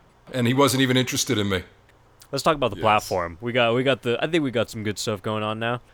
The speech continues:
Speaker 2: So this kinda starts out in, like, a fish factory, and it kinda reminded me of, uh, Ethan, have you ever seen Always Sunny in Philadelphia?
Speaker 1: Yes.
Speaker 2: It kinda reminded me of that Always Sunny episode where, uh,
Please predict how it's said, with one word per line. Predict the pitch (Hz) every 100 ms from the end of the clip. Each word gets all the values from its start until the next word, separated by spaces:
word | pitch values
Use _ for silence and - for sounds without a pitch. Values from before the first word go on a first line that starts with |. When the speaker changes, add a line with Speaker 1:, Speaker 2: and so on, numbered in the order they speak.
| - -
Speaker 2:
So | - 165 156 147 -
this | 147 -
kinda | - 453 254
starts | - 170 170 -
out | 156 151
in, | 113 139
like, | 131 117
a | 104 92
fish | - 156 170
factory, | - 196 208 - 208 208 214 214 - -
and | 135
it | 127
kinda | 180 185 196
reminded | 160 156 165 170
me | 165
of, | 151 135 123
uh, | 120 120 107
Ethan, | 160 170
have | 160
you | 196
ever | 185
seen | - 180
Always | 113 147 151
Sunny | 156 147
in | 147
Philadelphia? | 151 147 139 143 156 156 151 - -
Speaker 1:
Yes. | 131 135 107 - - - - -
Speaker 2:
It | 143 151
kinda | 220 240
reminded | 226 180 170 180
me |
of | 175 156
that | 147
Always | - 131 143 135
Sunny | - 123 147
episode | 147 147 - 151 151 143
where, | 127 120 117
uh, | 113 104 98 92